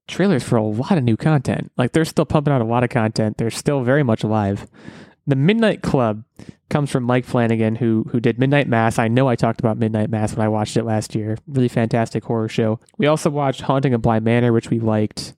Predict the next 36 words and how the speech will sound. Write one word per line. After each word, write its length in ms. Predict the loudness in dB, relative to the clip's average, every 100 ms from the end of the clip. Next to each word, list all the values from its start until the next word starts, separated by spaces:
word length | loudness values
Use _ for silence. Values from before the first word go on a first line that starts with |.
| _ -20 _ _
Uh, 140 | -8
Haunting 320 | -2 -2 0 0
of 80 |
Hill 140 | 2 2
House 180 | 0 -2
we 80 |
couldn't 220 | 0 0 2
get 120 | 2
into. 320 | 0 -2 -2
That 160 | 0 2
was 80 | 2
actually 240 | 2 2
the 60 | 0
first 320 | 2 0 0
one 140 | 0 0
that 100 | 0
Mike 200 | -2 0
Flanagan 380 | 0 2 0
did 140 | 0 0
for 100 | 0
Netflix. 500 | 0 0 -2 -2 -6
It's 220 | -6 -14 _ -2
probably 320 | 0 2 0
the 100 | 2
most 200 | 0 2
popular 360 | 2 2 -2
one, 220 | -2 -4 0
too. 220 | 0 2
We 100 | -2
just 100 | -2
couldn't 140 | -2
get 140 | 0 -2
into 160 | -2
that 180 | -4 -4
one. 180 | -8 -8 _
But 260 | 0 0